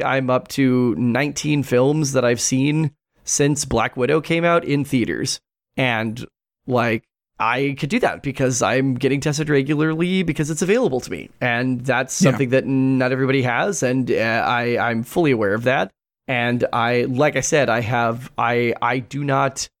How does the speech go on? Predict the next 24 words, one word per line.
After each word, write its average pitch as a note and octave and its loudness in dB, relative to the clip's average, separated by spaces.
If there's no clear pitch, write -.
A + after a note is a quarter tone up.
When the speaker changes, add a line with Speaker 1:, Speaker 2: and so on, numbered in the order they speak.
Speaker 1:
begrudge C3 2
anybody B2 2
that A2+ 0
is A2+ 0
like, A2 0
"I A#2 0
am A2 0
not C#3+ -2
cool C3+ 0
to A#2+ -2
be A#2+ 0
in A2+ -4
a A2+ -2
movie G#2+ -4
theater." G2+ 0
Um, F#2 2
yeah, A#2 0
we B2+ -4
gotta B2 2
take - -6
care G2+ 0
of G2 -4
ourselves. - -8
Uh, G2 2